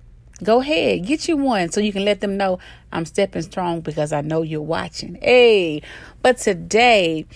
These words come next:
I believe this is gonna be the start of our Push Through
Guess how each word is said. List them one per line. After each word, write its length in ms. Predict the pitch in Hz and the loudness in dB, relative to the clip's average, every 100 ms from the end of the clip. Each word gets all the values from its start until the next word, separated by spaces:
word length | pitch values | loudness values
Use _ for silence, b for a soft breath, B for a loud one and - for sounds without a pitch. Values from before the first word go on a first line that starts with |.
| B B - | B B -2
I 120 | 247 | 0
believe 260 | 262 247 | 2 2
this 160 | 226 226 | 0 -6
is 80 | 220 | -4
gonna 200 | 214 190 | -2 0
be 140 | 180 | 0
the 100 | 170 | 0
start 460 | 170 - 180 180 - - | -2 0 2 2 -2 -8
of 380 | - 160 156 156 - | -2 0 2 0 -4
our 320 | 160 156 - | -4 -2 -2
Push 600 | - - - 214 202 - - - | -6 -8 0 2 2 -4 -10 -10
Through 460 | 175 175 165 165 | -2 0 0 -2